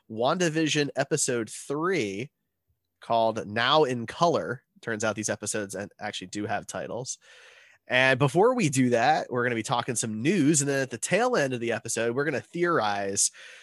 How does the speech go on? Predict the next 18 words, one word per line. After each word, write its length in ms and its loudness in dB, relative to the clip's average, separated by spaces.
some 500 4
ways 500 2
Chris 320 0
Evans 320 0
can 160 -6
return 720 -2
to 140 0
the 160 2
M 200 0
C 280 2
U 420 2
as 400 -2
Captain 460 -2
America, 500 -2
'cause 140 -16
there's 180 -8
been 180 -8
rumors 600 -6